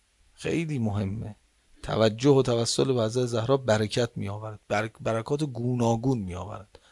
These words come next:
مثلا مبارکه است. و طاهره،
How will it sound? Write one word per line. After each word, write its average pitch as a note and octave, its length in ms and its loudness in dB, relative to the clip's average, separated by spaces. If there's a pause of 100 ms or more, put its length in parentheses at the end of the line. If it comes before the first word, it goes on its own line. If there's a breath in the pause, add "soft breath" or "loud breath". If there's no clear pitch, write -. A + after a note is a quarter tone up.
(160 soft breath)
مثلا C3+ 120 0
مبارکه A2+ 800 4
است. - 480 -8 (920)
و D3+ 160 10 (200)
طاهره، A2+ 680 2